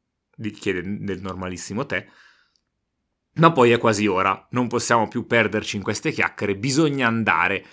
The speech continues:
Ci dirigiamo verso lo stadio e incontriamo dei venditori ambulanti magici, proprio come negli eventi babbani. Questa cosa mi piace molto perché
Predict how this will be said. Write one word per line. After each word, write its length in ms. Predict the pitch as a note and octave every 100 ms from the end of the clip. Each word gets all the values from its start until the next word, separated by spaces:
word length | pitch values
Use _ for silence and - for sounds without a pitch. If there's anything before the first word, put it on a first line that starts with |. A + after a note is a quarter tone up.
| - -
Ci 200 | - D#3
dirigiamo 680 | D3 G#3+ G3+ E3+ G3+ F3+ C3
verso 480 | A#2+ D3 C#3 - C3
lo 160 | B2 D3
stadio 1000 | D3 - B2 G#2+ G2 G#2 B2+ F#3 - _ _ _ _ _
e 100 | B3
incontriamo 440 | B3+ E3 D#3 C#3
dei 200 | B2+ B2
venditori 520 | A#2 C3 B2+ B2+ C3 A#2+
ambulanti 540 | A#2 A#2+ B2 A2+ A2+
magici, 460 | A2+ G#2 G#2+ A2+ D3
proprio 460 | G3 C4 B3+ A#3
come 200 | G3 F#3
negli 120 | F3+
eventi 280 | E3 D#3+ D3+
babbani. 440 | C#3 C3+ B2 A#2+ A#2+
Questa 220 | C#3 C#3
cosa 140 | D3
mi 100 | C3+
piace 220 | B2 A#2
molto 400 | G3 B3 C#4+ C4
perché 580 | A#3 D3 B2+ E3 A#2+ -